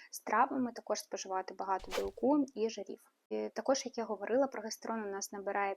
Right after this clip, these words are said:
піку і потім різко падає, і він може провокувати набряки. Тому якщо у вас з'являються набряки в лютеїнову фазу, це окей. Ви можете допомогти своєму організму тим, що вживаєте менше солі для того, аби не провокувати затримку рідини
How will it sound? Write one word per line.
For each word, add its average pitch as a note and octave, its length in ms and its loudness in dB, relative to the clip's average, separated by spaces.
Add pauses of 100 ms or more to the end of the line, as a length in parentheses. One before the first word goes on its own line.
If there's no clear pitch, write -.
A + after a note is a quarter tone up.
піку G3+ 300 0
і F#3+ 40 -2
потім G3+ 320 -6
різко G#3 300 -4
падає, C4+ 540 2
і G3+ 140 -4
він A3+ 200 0
може G#3+ 260 -8
провокувати G3+ 560 -4
набряки. G3 460 -6
Тому G3 340 -10
якщо G#3 320 -8
у - 20 -10
вас G3 160 -6
з'являються F#3+ 480 -6
набряки F#3+ 380 -8
в G3 80 -8
лютеїнову G3 420 -6
фазу, B3 440 -2
це - 300 -6
окей. G3 500 -4 (360)
Ви D4 60 6
можете B3+ 260 4
допомогти G3+ 480 -4
своєму G3 320 -6
організму G3+ 520 -6
тим, A3 220 -2
що A3+ 140 -10
вживаєте G3 560 -4 (240)
менше G3 440 -4
солі B3+ 320 0
для G#3 140 -4
того, G3+ 240 -2
аби F#3+ 180 -2
не G3 140 -4
провокувати G3 600 -4
затримку - 440 -8
рідини G3+ 400 -4